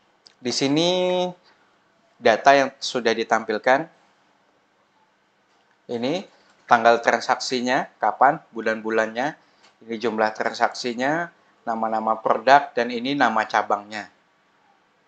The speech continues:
Di sini misalnya contohnya P Minimart, eh, Jakarta Pusat.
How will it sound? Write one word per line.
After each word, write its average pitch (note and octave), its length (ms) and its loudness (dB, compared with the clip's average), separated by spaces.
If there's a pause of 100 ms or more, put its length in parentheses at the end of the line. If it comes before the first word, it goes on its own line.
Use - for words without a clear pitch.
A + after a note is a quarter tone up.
(140)
Di A#2+ 80 -12
sini C3 320 -4
misalnya D3 640 0
contohnya C3+ 640 -2 (240)
P C3 160 0
Minimart, B2+ 640 0 (720)
eh, A#2 480 4
Jakarta A#2 480 0
Pusat. C#3 480 2